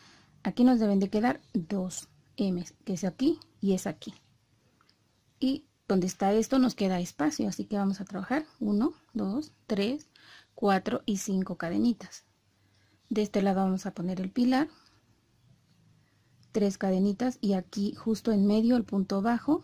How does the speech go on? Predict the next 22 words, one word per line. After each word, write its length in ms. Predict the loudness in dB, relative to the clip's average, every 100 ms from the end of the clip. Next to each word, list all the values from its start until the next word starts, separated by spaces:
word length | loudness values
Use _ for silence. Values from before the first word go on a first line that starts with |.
| -4
tres 280 | -4 -2 -2
cadenitas, 600 | -2 2 4 2 2 -4 -4 _ -20 -20 -20 -20 -20 -20 -20 -20 -4
el 180 | 0 0
pilar 320 | 2 2 2
de 160 | 0 -2
este 260 | -2 -4 -2
lado, 420 | 0 2 2 0 -4 -20 -20 -20 -20 -20 -20 -20 -20 _ -20 -20 -20 -20 -20 -20 -20 -20 -20 _ _ _ _
cinco 460 | -4 2 2 2 -2
cadenitas 840 | -2 2 4 2 2 -4 -4 -16 _ _ _ _ _ _ _ _ _ _ _ _ _ _ _ _ _ _ -8
y 80 | 2
todo 220 | 4 4
esto 200 | 2 2
lo 120 | 4
vamos 240 | 4 2
a 40 | 0
repetir 440 | -2 -4 -2 0
de 100 | 0
regreso, 500 | -2 -2 -2 -2 -2
amigas, 380 | -4 -4 -8 -14 -8
pero 160 | -6
ya 120 | -4
saben, 300 | -2 0 0